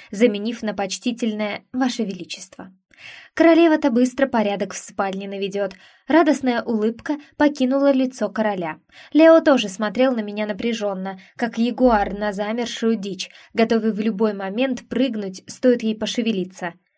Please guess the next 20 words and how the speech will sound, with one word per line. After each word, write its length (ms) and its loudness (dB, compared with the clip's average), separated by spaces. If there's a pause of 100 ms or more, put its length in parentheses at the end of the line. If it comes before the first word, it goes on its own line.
(360)
«Впрочем, 580 0 (300)
зачем 360 2
вам 160 0
королева, 580 2 (180)
когда 280 4
у 40 4
вас 180 2
такой 300 0
ферзь?» 540 -6 (540)
протараторила 720 0
я, 300 2
пока 300 -4
меня 280 -4
не 120 -4
прикопали 600 -2
в 60 -10
саду 360 -2
рядом 300 -2
с 140 -6
обедом. 580 -2